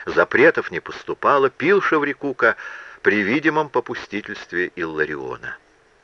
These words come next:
А порой и при его участии. Тамбовская, губернская при этом не предлагалась.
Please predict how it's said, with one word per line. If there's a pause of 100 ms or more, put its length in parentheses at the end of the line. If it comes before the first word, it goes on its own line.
(800)
А
порой
и
при
его
участии. (560)
Тамбовская,
губернская
при
этом
не
предлагалась.